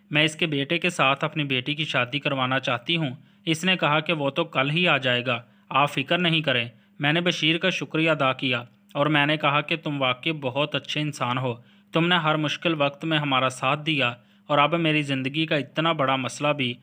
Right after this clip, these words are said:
तुमने हल करवाया है। इसने अगले दिन ही अपने बेटे को फ़ोन करके बुला लिया। मैं भी सोच रही थी कि इसका बेटा बहुत खूबसूरत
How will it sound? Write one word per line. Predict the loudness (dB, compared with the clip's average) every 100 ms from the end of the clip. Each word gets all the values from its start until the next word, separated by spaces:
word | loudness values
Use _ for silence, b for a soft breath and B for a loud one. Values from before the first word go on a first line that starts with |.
| b b 0
तुमने | 2 2
हल | 2 2 0
करवाया | 0 2 2 2
है। | 0 -4 -14 _ -6
इसने | -2 4
अगले | 4 4 2
दिन | 0 0
ही | 0 0
अपने | 0 -2 -4
बेटे | -4 -4 -4
को | -4
फ़ोन | -4 -4 -2
करके | 0 0 -2
बुला | -2 0 2
लिया। | 2 0 -2 -6 b b b
मैं | 2 2
भी | 2
सोच | 2 0 2
रही | 2 0
थी | 0 -2
कि | 0
इसका | -2 0 -2
बेटा | -2 -2 -2
बहुत | 0 -2 -2 -2
खूबसूरत | -4 -4 -2 0 0 -2